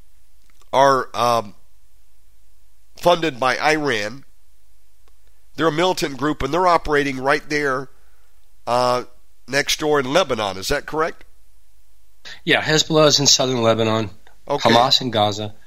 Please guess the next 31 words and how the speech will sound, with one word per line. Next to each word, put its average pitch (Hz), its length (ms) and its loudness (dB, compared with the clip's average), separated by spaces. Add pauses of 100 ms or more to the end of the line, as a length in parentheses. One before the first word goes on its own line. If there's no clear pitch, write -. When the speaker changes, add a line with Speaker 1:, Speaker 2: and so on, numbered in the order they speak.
(100)
Speaker 1:
And 135 120 -2
then 156 100 4
we've 139 100 8
Speaker 2:
Iran 135 240 8
Speaker 1:
got 139 60 2
Speaker 2:
is 127 140 4
really 117 180 2
funding 120 400 4
both. 95 300 -6 (680)
Speaker 1:
And 139 80 -2
then 156 120 4
what 180 140 2
was 156 220 4
it? 104 100 -10
Was 120 160 -6
it 107 100 -8
Yemen, 170 440 -2 (960)
uh, 123 300 4
that 131 200 -2
was 127 180 -4
firing 147 460 2
missiles 151 360 0
also? 139 500 0 (360)
Some 143 220 2
of 139 60 -2
them 135 180 2
got 127 160 0
Speaker 2:
They 143 240 6
just 139 300 0
Speaker 1:
intercepted. 143 120 0
Speaker 2:
decla-, 170 300 2